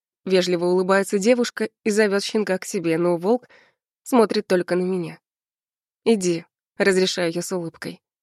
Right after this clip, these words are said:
«Тебе нужно поесть, я никуда не денусь». Волчок издаёт одинокий гав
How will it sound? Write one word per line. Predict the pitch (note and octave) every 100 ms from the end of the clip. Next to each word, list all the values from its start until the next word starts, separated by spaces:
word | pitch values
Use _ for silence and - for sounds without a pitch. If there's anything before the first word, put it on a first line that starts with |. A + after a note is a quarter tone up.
| _ -
«Тебе | B3+ A#3+
нужно | A#3 A3
поесть, | A3 A3+ G#3 D#3+ F#3
я | F#3
никуда | F3+ F3 F3+
не | F3+ F#3
денусь». | F3 D#3+ D3+ - _ _ _ _ _ _ _ _ _
Волчок | G#3+ A#3+ - D#4+ F#3+
издаёт | F#3 G#3 G#3
одинокий | F#3+ F#3+ G#3 G3 F#3
гав | E3+ G3 A#3+